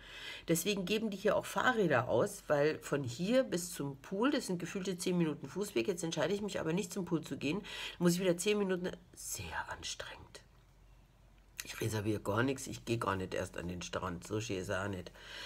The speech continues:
Also, Handtuch.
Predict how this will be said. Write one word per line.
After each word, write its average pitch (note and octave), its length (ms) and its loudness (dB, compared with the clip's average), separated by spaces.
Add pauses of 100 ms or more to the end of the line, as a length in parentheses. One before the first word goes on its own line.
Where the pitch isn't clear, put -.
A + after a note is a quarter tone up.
(300)
Also, E3 500 8 (1120)
Handtuch. - 640 2